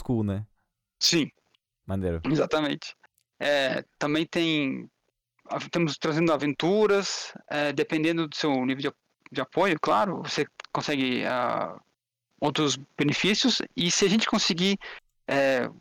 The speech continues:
Speaker 2: bater as metas, né, a gente co-, consegue trazer outros suplementos que são muito legais e, e que enriquecem muito o jogo.
Speaker 1: Uhum.
Speaker 2: Né?
Speaker 1: Pô, isso,
Speaker 2: Como
Speaker 1: isso me leva a uma pergunta, antes de tu falar qual-, qualquer
Speaker 2: Claro,
Speaker 1: coisa, uma
Speaker 2: claro.
Speaker 1: pessoa do chat colocou, na tua opinião,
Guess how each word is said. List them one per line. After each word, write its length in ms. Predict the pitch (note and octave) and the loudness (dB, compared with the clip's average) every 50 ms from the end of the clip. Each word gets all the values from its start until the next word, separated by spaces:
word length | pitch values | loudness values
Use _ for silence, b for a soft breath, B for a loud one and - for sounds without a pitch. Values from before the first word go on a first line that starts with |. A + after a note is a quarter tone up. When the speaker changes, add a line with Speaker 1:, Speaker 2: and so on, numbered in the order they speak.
| _ _ _ | _ _ _
Speaker 2:
bater 260 | - D3+ - - E3 | -4 -4 -2 0 -2
as 120 | D#3 - C3+ | 0 0 0
metas, 480 | C3 C3 E3+ - - - A3+ A3 - | 0 0 0 -2 -2 -2 -4 -4 -2
né, 100 | C3 D3 | -2 -2
a 80 | E3 E3 | 0 -2
gente 180 | E3 E3 - | -2 -4 -6
co-, 120 | - D#3+ D3 | -6 -6 -4
consegue 260 | - E3 - F3+ E3 | -4 -4 -4 -4 -4
trazer 200 | - E3+ D#3+ F3 | -4 -2 0 2
outros 220 | F3+ G3 G3+ - - | 2 2 2 0 -6
suplementos 420 | G3+ - - D#3+ D3+ E3+ F#3+ - | -4 -2 0 2 2 2 0 -2
que 80 | - - | -4 -2
são 360 | - F3 D#3 C#3+ C3+ A#2+ - - - _ _ _ _ _ _ _ _ _ | -2 0 0 0 -2 -4 -6 -12 -20 _ _ _ _ _ _ _ _ _
muito 320 | D3 D3 F3 A3 A3 - A3 | -2 2 2 2 4 4 4
legais 540 | F#3 E3 - C#3 C#3+ D3+ F3+ F#3+ E3+ D3+ | 4 4 4 4 2 2 2 0 0 0
e, 480 | E3+ F3 E3 E3 D3 C#3 C3+ B2 B2 - - | 2 2 2 2 2 0 -2 -4 -6 -8 -12
e 80 | - - - | -14 -10 -4
que 100 | - D#3+ | -2 0
enriquecem 460 | C#3+ D#3+ D#3 - F3+ - - E3 D#3 | 0 0 0 -2 -2 -2 -2 -2 -2
muito 220 | F3 F#3+ - G#3 | 0 0 0 0
o 40 | F#3 | 0
jogo. 440 | C3+ B2 C3+ A#2+ - - - - - _ _ _ _ _ _ _ _ - | 0 2 0 0 0 -2 -8 -12 -14 _ _ _ _ _ _ _ _ -2
Speaker 1:
Uhum. 400 | A#2+ B2 B2 G#2+ G#2+ A#2+ B2 - - | -2 0 0 -2 -2 -4 -6 -8 -2
Speaker 2:
Né? 80 | B2+ - | 2 4
Speaker 1:
Pô, 80 | F#3+ D3 | 4 4
isso, 200 | E3+ - - F#3 | 4 2 0 0
Speaker 2:
Como 160 | - D4+ - | 2 2 4
Speaker 1:
isso 180 | - - - - | 6 4 4 4
me 60 | F#3 | 2
leva 400 | E3+ E3+ F3 F#3 F#3 G3 F#3 - | 0 0 0 2 2 2 2 2
a 80 | - D#3 | 0 -2
uma 160 | E3 F3+ F3+ | -2 0 2
pergunta, 320 | - F#3 D#3+ C3 G#2 A2+ | 4 4 4 4 2 2
antes 180 | A2+ B2 C3+ - | 0 0 -2 -4
de 80 | E3+ E3 | -6 -6
tu 140 | - F3 | -6 -6
falar 220 | - - D#3 D#3+ - - _ | -6 -4 -6 -8 -8 -10 _
qual-, 220 | - E3+ D#3+ - - _ _ _ _ | -2 0 0 0 -6 _ _ _ _
qualquer 340 | - F3+ E3 - - E3 F#3+ | -6 -6 -6 -4 -2 -2 -2
Speaker 2:
Claro, 140 | - - E3+ | 2 2 2
Speaker 1:
coisa, 140 | G#3 G3+ A3 | 2 2 0
uma 20 | |
Speaker 2:
claro. 60 | D3 | -2
Speaker 1:
pessoa 240 | - B2 - E3+ F3+ | -2 -2 -2 -2 -2
do 80 | E3 D3 | -2 -4
chat 360 | - - E3+ F#3 - - F3+ E3+ - _ | -4 -2 -2 -2 -2 -2 -6 -8 -8 _
colocou, 460 | - - E3+ E3+ - - A2+ G2+ G2+ | -6 -4 -4 -4 -4 -2 -4 -2 -2
na 120 | A2 A2+ | -4 -4
tua 200 | A2 - - F3 | -4 -2 -2 -2
opinião, 580 | - - D3 - - D3 C#3 C#3+ D#3 F3 F#3 | -2 -2 -4 -4 -4 -2 0 0 0 0 -2